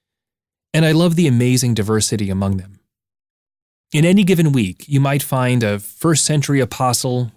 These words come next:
a medieval king, a twentieth century mom. Or it could be a beggar from Canada, a teenager from Italy, a priest from Hawaii, a young boy from Japan. The one thing that unites them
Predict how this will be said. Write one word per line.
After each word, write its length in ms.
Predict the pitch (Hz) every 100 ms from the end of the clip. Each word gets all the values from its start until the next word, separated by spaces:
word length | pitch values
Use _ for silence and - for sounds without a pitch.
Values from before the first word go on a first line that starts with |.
| _ _
a 80 | 127
medieval 380 | 127 143 139 127
king, 480 | - 135 131 131 - _ _ _ _ _
a 100 | -
twentieth 400 | 104 - 147 147
century 400 | - 147 135 131
mom. 340 | 123 123 92 82 _ _ _ _ _ _ _ _ _ _ _ _ _ _ _ _ _
Or 160 | - 151
it 80 | 139
could 140 | 131
be 160 | 135 139
a 60 |
beggar 280 | 117 131 143
from 200 | 139 135
Canada, 520 | 113 123 123 110 95 92 _ _ -
a 60 | 123
teenager 600 | - 196 175 170 147 147
from 200 | - 123
Italy, 500 | 127 131 127 123 123
a 80 | 110
priest 380 | - 175 170 -
from 160 | 156
Hawaii, 600 | 127 143 120 120 120 117 - _ _ _ _
a 60 | 127
young 240 | 135 131
boy 240 | 113 120
from 180 | 117 117
Japan. 540 | 107 107 107 90 90 87 _ _ _ _ _ _ _ _
The 100 | 151
one 380 | 135 131 190 220
thing 320 | 190 170 165
that 120 | 143
unites 560 | 127 117 120 127 143 -
them 180 | 131